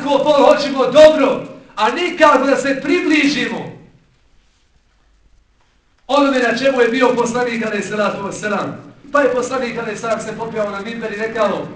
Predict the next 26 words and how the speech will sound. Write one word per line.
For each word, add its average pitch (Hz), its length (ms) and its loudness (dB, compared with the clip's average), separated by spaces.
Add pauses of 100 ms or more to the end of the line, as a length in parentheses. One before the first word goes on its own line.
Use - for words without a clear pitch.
(420)
„Ma 226 200 2
balu 262 420 2
qaumin 277 540 4 (1700)
qalu 262 420 2
kada 277 220 4
wa 240 260 4
kada.” 240 320 -4
Šta 277 220 -4
je 277 80 -4
narodu? 269 580 0 (340)
Nije 269 220 2
rekao, 269 380 4
„Bio 277 260 4
mi 262 100 -4
je 254 200 2
taj 277 280 2
i 254 80 -4
taj”, 254 280 0
po 269 120 4
imenu. 233 300 -2 (1500)
Nije 285 280 -2
sramotio 262 680 2
ljude 233 440 -2
poimenično 220 640 -8
s - 120 -16
minbera, 220 480 -8